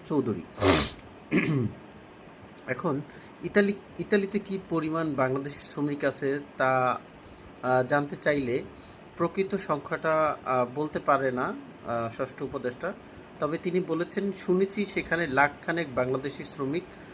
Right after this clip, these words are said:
কাজ করছেন। ওনারা নতুন করে লোক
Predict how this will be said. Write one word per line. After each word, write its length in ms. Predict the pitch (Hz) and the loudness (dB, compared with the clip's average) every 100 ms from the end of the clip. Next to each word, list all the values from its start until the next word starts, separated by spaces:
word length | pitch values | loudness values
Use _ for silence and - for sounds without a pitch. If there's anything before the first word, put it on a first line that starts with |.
| - - | -16 -2
কাজ 300 | 135 135 135 | 6 6 4
করছেন। 440 | - 139 - - 98 80 - - - | 0 0 0 -2 -4 -4 -14 -18 -6
ওনারা 300 | 139 151 170 | 2 6 6
নতুন 380 | 156 151 147 175 165 | 4 0 0 0 2
করে 180 | 180 175 | 2 2
লোক 240 | 139 135 | 2 0